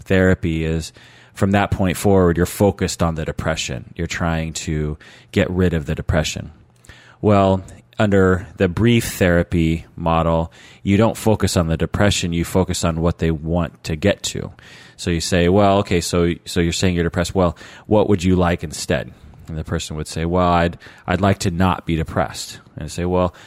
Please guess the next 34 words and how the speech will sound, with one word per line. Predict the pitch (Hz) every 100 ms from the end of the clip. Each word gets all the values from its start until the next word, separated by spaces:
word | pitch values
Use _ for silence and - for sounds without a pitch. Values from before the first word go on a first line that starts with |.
| -
how, | - 107
how | - 117 113 - -
could | 120
we | 98 98
word | 95 101 104 104
that | 92 78 -
without | 82 87 -
using | 87 82 82
the | 78
word | 76 71
depression?" | - 101 92 64
They'd | 64 62
say, | 78
"Well, | 90 92 92 - - - -
I | 98
guess | 98 101 104
I | 95
would | 92 90
like | 87 90
to | - 92
be | 80 82 80 80 78 - _
happy. | - 85 82 - 52 52
I | 76
would | 78
like | 80 80
to | -
be | 80 78
content. | - - 90 71 53
I | 73
would | 73
like | 78 78
to | 73
have | 82 76
energy. | 85 85 76 67 - -